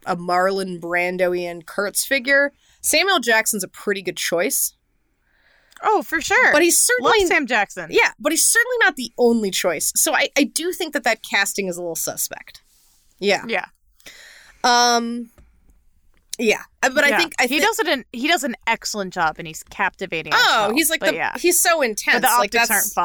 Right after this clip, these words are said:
Speaker 2: fun.
Speaker 1: Yeah, that's what you need. You need the int-, the intensity. Um,
Speaker 2: Yep.
Speaker 1: and I almost wonder when I watched it and I was seeing him, I was like, "Well, maybe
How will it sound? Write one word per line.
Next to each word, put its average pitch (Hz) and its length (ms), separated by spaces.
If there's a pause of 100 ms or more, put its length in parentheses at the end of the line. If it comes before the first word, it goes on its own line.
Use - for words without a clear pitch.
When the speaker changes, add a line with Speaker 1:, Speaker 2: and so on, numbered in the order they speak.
(120)
Speaker 2:
fun. 180 100 (380)
Speaker 1:
Yeah, 226 260
that's 285 200
what 320 140
you 220 160
need. 151 240 (120)
You 202 160
need 208 220
the 190 140
int-, 170 200 (120)
the 180 160
intensity. 170 800 (520)
Um, 226 460
Speaker 2:
Yep. 214 100 (180)
Speaker 1:
and 254 120
I 285 100
almost 359 280
wonder 240 360
when 214 140
I 214 100
watched 202 500
it 202 220
and 185 120
I 175 100
was 180 140
seeing 196 320
him, 180 300
I 185 60
was 196 100
like, 208 140
"Well, 277 80
maybe 381 240